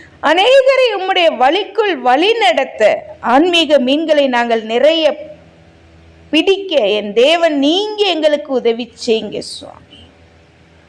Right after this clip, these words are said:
தேவ சாயலிலே எங்களை படைத்தீங்களே சுவாமி.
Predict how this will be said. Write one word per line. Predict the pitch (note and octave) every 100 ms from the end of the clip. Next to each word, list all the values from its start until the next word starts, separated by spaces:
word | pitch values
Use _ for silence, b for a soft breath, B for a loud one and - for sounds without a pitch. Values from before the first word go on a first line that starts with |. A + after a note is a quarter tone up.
| - b b b b b -
தேவ | C#4+ F4 G#4 F#4+ F4+ F#4
சாயலிலே | D#4 D#4 G4 F#4+ F#4 F4+ F4+
எங்களை | E4+ D4 B3+ -
படைத்தீங்களே | A3+ C4 D4 - C#4 C4 A#3+
சுவாமி. | B3 - E3+ - B3+